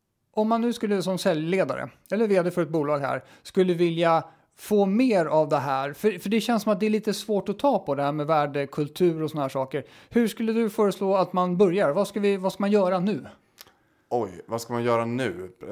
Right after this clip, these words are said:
Speaker 2: Alltså, direkt efter att man har lyssnat klart?
Speaker 1: Ja, men jag tycker det. Ta första steget. Det kan vara boka mötet eller gör något.
Speaker 2: Ja,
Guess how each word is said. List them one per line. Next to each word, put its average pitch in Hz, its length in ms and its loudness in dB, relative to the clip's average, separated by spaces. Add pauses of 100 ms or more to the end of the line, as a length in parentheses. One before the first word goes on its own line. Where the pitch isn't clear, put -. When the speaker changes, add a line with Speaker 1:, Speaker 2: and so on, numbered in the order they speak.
(100)
Speaker 2:
Alltså, 110 260 -6 (120)
direkt 127 600 -4
efter 113 240 -4
att - 60 -14
man 107 100 -6
har 107 80 -2
lyssnat 107 360 -6
klart? - 240 -2
Speaker 1:
Ja, 226 120 4
men 277 120 4
jag 269 100 -2
tycker 262 220 -2
det. 156 200 -4
Ta 247 180 0
första 240 360 -2
steget. 202 500 -2
Det 190 100 2
kan 220 180 0
vara 170 340 2
boka 170 520 -4
mötet 170 500 -4
eller 151 220 -4
gör 156 220 -4
något. 139 120 0
Speaker 2:
Ja, 143 260 4